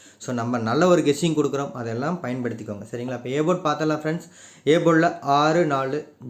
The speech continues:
ஜீரோ எட்டு ஏழு. சரிங்களா? வரிசை வருதுன்னு நினைக்காதீங்க, என்ன வருதோ அதை எடுத்து கொடுப்போம். பி போர்டில் ரெண்டு நாலு ஒண்ணு எட்டு அஞ்சு. சி போர்டில் எட்டு ஒண்ணு மூணு ஜீரோ ஒன்பது அஞ்சுன்னு வந்திருக்கு.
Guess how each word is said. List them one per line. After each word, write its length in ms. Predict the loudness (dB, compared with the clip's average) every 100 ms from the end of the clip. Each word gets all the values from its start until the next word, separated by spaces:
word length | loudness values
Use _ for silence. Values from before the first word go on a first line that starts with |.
| -8
ஜீரோ 360 | 2 4 4 4
எட்டு 260 | 2 0 -2 -2
ஏழு. 220 | -2 -4 -10
சரிங்களா? 340 | -10 -8 -4
வரிசை 260 | -4 0 2
வருதுன்னு 280 | 2 2 -2
நினைக்காதீங்க, 380 | -2 -4 -4 -6
என்ன 260 | -4 0 2
வருதோ 220 | 2 0
அதை 100 | 0
எடுத்து 220 | -2 -4
கொடுப்போம். 360 | -6 -6 -8 -12 -16 -20 -20 2
பி 120 | 4
போர்டில் 360 | 6 6 6 4 2
ரெண்டு 320 | 2 4 4 4
நாலு 320 | 4 2 0 -4 -14 _ -2
ஒண்ணு 340 | 2 4 4 2
எட்டு 240 | 2 2
அஞ்சு. 280 | 0 0 -4 -10 -18 _ -20 _ 0
சி 140 | 2
போர்டில் 360 | 6 6 6 6
எட்டு 260 | 4 4 4
ஒண்ணு 260 | 6 4 -2 -6 -6
மூணு 260 | 0 0 0
ஜீரோ 300 | -2 -2 -2 -6 -8
ஒன்பது 340 | -6 0 0
அஞ்சுன்னு 260 | 0 -2 -4
வந்திருக்கு. 320 | -4 -4 -6